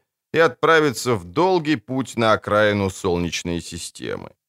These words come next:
Пройти ровным шагом десяток кварталов, держа спину прямо и избегая чужих взглядов, казалось более трудной задачей, но она дойдет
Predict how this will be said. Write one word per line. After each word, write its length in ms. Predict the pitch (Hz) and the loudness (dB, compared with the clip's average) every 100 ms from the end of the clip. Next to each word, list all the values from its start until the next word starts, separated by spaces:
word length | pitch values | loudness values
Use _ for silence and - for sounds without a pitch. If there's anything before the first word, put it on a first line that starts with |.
| _ _ _ - | _ _ _ -2
Пройти 500 | 107 107 95 - 143 | 0 2 0 -2 2
ровным 540 | 131 131 131 110 113 104 | 4 4 4 2 0 0
шагом 580 | - 131 139 123 117 | 2 2 4 2 2
десяток 680 | 95 107 104 135 127 110 - | 0 -2 0 0 0 -4 -6
кварталов, 800 | - 110 107 98 - 135 135 113 - _ _ _ | -4 2 2 2 2 2 4 2 -2 _ _ _
держа 320 | 135 165 175 196 | 0 2 2 0
спину 380 | - 180 165 | 0 0 0
прямо 400 | 123 165 165 156 | 2 2 4 4
и 300 | 143 135 - | 2 -2 -2
избегая 680 | 135 110 131 90 123 131 120 | -4 0 -2 2 4 4 4
чужих 380 | - 110 120 101 | 2 -2 -2 -2
взглядов, 580 | 87 90 120 156 135 - _ _ _ | -6 -2 2 2 2 -2 _ _ _
казалось 520 | - 151 196 202 165 | 0 2 4 4 2
более 440 | 135 160 190 185 170 | 0 2 4 4 2
трудной 420 | 156 156 131 139 | 0 -2 0 0
задачей, 840 | 113 120 113 110 92 90 82 71 87 | 2 2 4 2 2 -4 -4 -6 -4
но 200 | 104 196 | 2 4
она 160 | 208 | 4
дойдет 600 | 196 196 170 151 139 85 | 2 0 0 0 0 0